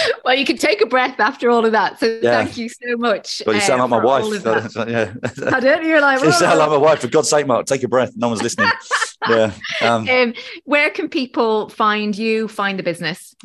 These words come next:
Speaker 1: How do
Speaker 2: Yeah,
Speaker 1: they
Speaker 2: no problem.
Speaker 1: get in touch?
Speaker 2: So if you go to w w w dot intelligent dot co dot u k,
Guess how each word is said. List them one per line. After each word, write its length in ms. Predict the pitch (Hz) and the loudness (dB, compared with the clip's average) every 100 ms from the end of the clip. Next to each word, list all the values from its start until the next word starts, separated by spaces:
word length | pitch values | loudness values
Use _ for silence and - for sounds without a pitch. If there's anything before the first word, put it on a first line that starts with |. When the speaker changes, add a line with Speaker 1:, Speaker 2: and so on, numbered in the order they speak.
| - | -4
Speaker 1:
How 60 | |
do 60 | 170 | 2
Speaker 2:
Yeah, 60 | 135 | 2
Speaker 1:
they 100 | - | 0
Speaker 2:
no 180 | 143 131 | -2 0
problem. 180 | 143 127 | 0 -2
Speaker 1:
get 40 | |
in 40 | 123 | -2
touch? 80 | |
Speaker 2:
So 240 | 131 120 120 | 2 2 0
if 300 | 135 127 - | -2 -4 -4
you 160 | 117 113 | -8 -6
go 260 | - 110 | 0 0
to 460 | 107 - 127 117 110 | 0 -4 -4 -2 -4
w 220 | 95 92 | -6 -10
w 240 | 90 87 90 | -8 -8 -4
w 240 | 92 90 | -4 -4
dot 380 | 87 165 - - - 113 | -2 -2 -2 -8 -8 -8
intelligent 760 | 107 - 117 107 104 92 - - | -8 -2 0 2 0 -4 -10 -2
dot 260 | 104 - - | -2 -2 -4
co 280 | 104 95 90 | -2 0 -2
dot 320 | 95 - - - | -2 -4 -6 -8
u 180 | 90 85 | -8 -4
k, 380 | 123 123 127 | -2 -2 -2